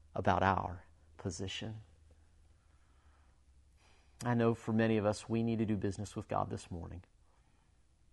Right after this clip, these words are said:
In a moment, we're gonna take communion, but before that, let's prepare our hearts for a moment.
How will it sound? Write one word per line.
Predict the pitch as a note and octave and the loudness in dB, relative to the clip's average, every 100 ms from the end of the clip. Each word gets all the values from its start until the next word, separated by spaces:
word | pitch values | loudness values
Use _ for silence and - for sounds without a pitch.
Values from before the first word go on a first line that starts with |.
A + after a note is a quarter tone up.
| _ - | _ 2
In | C#3+ | 6
a | |
moment, | C#3+ C3+ C#3+ | 10 10 8
we're | D3+ | 6
gonna | D3 | 4
take | D3+ D3 C#3 | 4 2 2
communion, | C3+ C3 C3 B2+ C3 | 2 2 4 4 2
but | A#2+ | 0
before | B2 - - D3+ D#3 D#3 | -4 -6 0 4 6 8
that, | B2+ A#2+ - B2 - - | 8 8 6 -2 -10 -10
let's | D3 C#3+ - | -4 -4 -4
prepare | - - C#3 B2 G#2 | -12 -6 0 4 6
our | F#2 | 6
hearts | - F2 G2+ | 2 -4 -4
for | - G2+ | -8 -4
a | |
moment. | F#2+ F#2+ G#2 A#2 | -2 -2 -4 -8